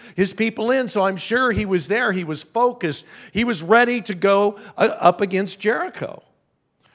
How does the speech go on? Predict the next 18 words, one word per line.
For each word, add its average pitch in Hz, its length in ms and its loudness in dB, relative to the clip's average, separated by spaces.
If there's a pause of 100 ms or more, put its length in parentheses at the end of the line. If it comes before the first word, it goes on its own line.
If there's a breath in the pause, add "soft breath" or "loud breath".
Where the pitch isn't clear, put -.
You 165 80 -14
say, 196 120 0
"Well, 202 360 2 (340)
that's 185 260 2
great. 214 520 -2 (160)
Isn't 151 240 -6
that 170 200 4
what 180 120 2
he 196 80 -2
should 240 260 -2
have 277 100 -4
been 151 200 -2
doing?" 95 340 -8 (2500)
I 120 160 -16
don't 143 140 -12
know. 269 340 -10 (140)
Apparently 139 480 -10
not. - 320 -6